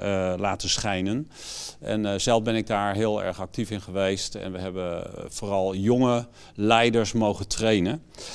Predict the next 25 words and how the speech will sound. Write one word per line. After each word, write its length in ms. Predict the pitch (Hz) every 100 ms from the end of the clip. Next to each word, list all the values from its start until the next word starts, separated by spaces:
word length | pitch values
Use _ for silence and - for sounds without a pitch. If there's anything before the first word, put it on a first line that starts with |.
| - -
En, 320 | - 110 107
eh, 160 | 104 98
zo'n, 380 | - 131 127 104
zo'n 220 | 120 113
vijf 340 | 165 170 175
jaar 220 | 160 135
lang 200 | 135 127
hebben 200 | 123 113
we 60 | 113
dat 100 | -
kunnen 260 | 127 110 104
doen 220 | 143 160
voordat, 440 | - 131 120 -
eh, 60 | 113
de 120 | 104
Taliban, 580 | 127 120 113 104 104 104
eh, 180 | 98 92
de 140 | 87 90
deuren 320 | 113 107 92
sloot. 500 | - 120 139 190 - - - - - - -
Eh, 100 | 113 110 110 107 104 104 101
we 80 | 117
hebben 180 | 123 123
zo'n 160 | 120
kleine, 440 | 156 143 139 123